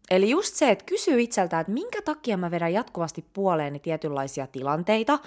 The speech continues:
tietynlaisia ihmisdynamiikkoja. Ja sit se, että millä tavoilla mä sabotoin mun omaa hyvinvointia ja tasapainoa. Minkälaisia tilanteita mun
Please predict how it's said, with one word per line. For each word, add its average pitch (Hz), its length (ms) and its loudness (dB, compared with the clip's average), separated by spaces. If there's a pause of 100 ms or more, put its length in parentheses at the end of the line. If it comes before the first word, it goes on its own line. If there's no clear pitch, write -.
(300)
tietynlaisia 143 640 2
ihmisdynamiikkoja. 214 1300 4 (760)
Ja 190 60 -4
sit 269 180 -2
se, 277 100 6
että 240 120 4
millä 320 220 4
tavoilla 190 800 4
mä 196 140 2
sabotoin 165 840 0
mun 160 180 -4
omaa 202 320 2
hyvinvointia 170 800 -2
ja 220 120 -2
tasapainoa. 262 760 -6 (960)
Minkälaisia 240 720 4
tilanteita 180 800 0
mun 170 280 -4